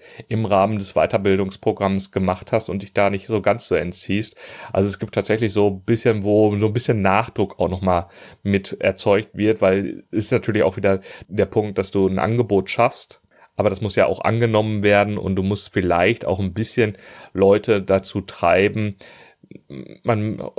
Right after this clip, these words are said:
hofft immer ganz gerne, dass die Leute selber Interesse haben und es selber machen wollen, aber man muss ja immer wieder noch mal so ein bisschen mehr Rückendeckung auch mitzugeben und so weiter. Und die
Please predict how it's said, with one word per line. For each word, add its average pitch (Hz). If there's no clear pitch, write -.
hofft -
immer 127
ganz 120
gerne, 113
dass 104
die -
Leute 98
selber 98
Interesse 113
haben 117
und -
es 95
selber 98
machen 104
wollen, 113
aber 98
man 98
muss 110
ja 107
immer 101
wieder 101
noch 98
mal 95
so 98
ein 92
bisschen 104
mehr 95
Rückendeckung 98
auch -
mitzugeben 95
und 90
so 92
weiter. 92
Und 101
die 95